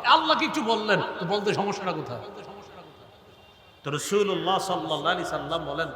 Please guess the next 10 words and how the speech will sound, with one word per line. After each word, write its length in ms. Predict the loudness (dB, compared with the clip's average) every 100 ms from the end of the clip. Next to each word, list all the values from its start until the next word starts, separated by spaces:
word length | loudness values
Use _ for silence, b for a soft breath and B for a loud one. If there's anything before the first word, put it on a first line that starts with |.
| -12 -14 -10 -10
"আদ-দুআ 640 | -8 -4 4 8 8 6
হুয়াল 340 | 2 4 4 2
ইবাদা", 640 | 0 2 4 2 2 0 -2 -6 -10 -6
দোয়া 240 | 2 4 4
করা 680 | 4 4 6 4 2 -4 -6
এটা 240 | -2 -2
ইবাদত। 360 | 0 -2 -2 -6 -10 -12 -16 -16 -18 -16 -18 -18 -20 -20 -20 -20 -20 -20 -20 -20 -20 -16 -4
দৃষ্টান্ত 560 | -2 -2 0 -2 0
নাম্বার 480 | 0 0 0 -2 -4
দুই, 200 | -4 -6